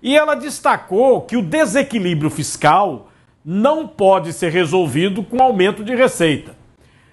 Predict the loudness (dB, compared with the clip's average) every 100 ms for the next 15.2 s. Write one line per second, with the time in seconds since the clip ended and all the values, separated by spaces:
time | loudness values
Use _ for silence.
0 | _ 0 2 2 0 0 2 2 2 -2
1 | 2 0 0 -6 -2 -4 -4 0 2 2
2 | -2 -2 2 4 2 2 2 4 4 2
3 | -8 -2 0 0 -2 -4 0 0 0 -4
4 | -6 -2 0 2 0 0 0 0 -2 -4
5 | -12 -16 _ _ _ -6 -4 0 0 2
6 | 2 2 2 0 -2 -2 0 0 0 0
7 | 2 0 0 -2 2 2 2 -2 -10 -20
8 | _ _ -6 0 0 0 0 2 2 0
9 | -6 -16 -18 _ _ _ _ -4 0 2
10 | 2 4 0 0 -4 -4 0 -2 -4 -14
11 | -20 _ _ _ _ _ -8 0 0 2
12 | 0 -2 -6 -2 -2 0 0 2 0 0
13 | 2 0 -2 -6 -4 2 2 2 0 0
14 | 0 0 -2 -2 0 0 0 -2 -4 -4
15 | -6